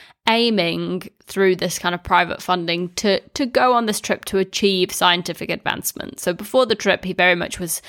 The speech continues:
focusing on the fact that this was a trip for scientific ad-, advancement.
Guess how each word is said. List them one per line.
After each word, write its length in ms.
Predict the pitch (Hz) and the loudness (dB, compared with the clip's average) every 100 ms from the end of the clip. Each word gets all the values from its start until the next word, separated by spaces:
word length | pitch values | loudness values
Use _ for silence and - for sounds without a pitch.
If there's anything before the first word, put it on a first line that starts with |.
| - | 2
focusing 480 | 226 220 202 180 | 2 2 -2 -2
on 60 | 180 | -2
the 80 | 185 | -2
fact 220 | - - | -2 -4
that 180 | - - | -10 -8
this 180 | 175 - | -6 -4
was 140 | 175 | -6
a 40 | |
trip 300 | 170 180 - | -4 -6 -8
for 160 | - 160 | -8 -4
scientific 560 | - 202 202 202 - 170 | 0 2 2 -2 -6 -6
ad-, 220 | 120 - | -8 -4
advancement. 680 | 190 170 247 254 - 214 - | -4 2 2 2 0 -2 -2